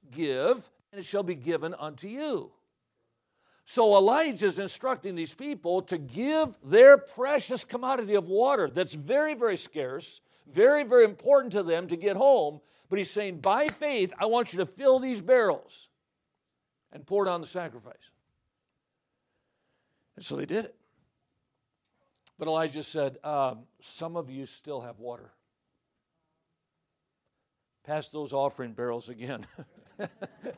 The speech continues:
And so they passed them again, and they filled four more.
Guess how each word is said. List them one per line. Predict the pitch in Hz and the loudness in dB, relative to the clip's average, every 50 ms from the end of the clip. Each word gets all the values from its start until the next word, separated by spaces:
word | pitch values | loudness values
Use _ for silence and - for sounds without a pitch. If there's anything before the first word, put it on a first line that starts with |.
| - | -12
And | 196 165 156 | -14 -16 -16
so | - _ - 190 - _ _ - - - - - | -16 _ -12 -12 -12 _ _ -20 -20 -20 -16 -6
they | - - 180 | -4 -4 -2
passed | - 190 175 - - - - | -2 -4 -4 -4 -6 -8 -10
them | 180 165 117 | -10 -10 -10
again, | 175 160 - - 202 180 - - - - - | -12 -10 -8 -8 -8 -8 -10 -12 -20 -20 -12
and | - 175 196 180 | -6 -6 -2 -2
they | 165 160 | -2 -2
filled | 147 - 170 160 151 - | -2 0 0 0 0 0
four | - 147 139 135 135 | -4 -6 -4 -4 -4
more. | 139 160 202 - 202 160 | -6 -8 -10 -10 -12 -16